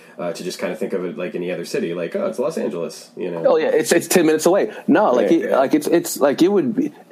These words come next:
Speaker 2: an interesting thing when I was, when I was wa-, um, watching it, it, all this would be taking place,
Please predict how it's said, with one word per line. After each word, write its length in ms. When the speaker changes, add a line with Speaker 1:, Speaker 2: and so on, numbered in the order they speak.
Speaker 2:
an 160
interesting 300
thing 160
when 140
I 60
was, 280
when 180
I 60
was 140
wa-, 180
um, 240
watching 460
it, 200
it, 160
all 260
this 200
would 100
be 100
taking 420
place, 560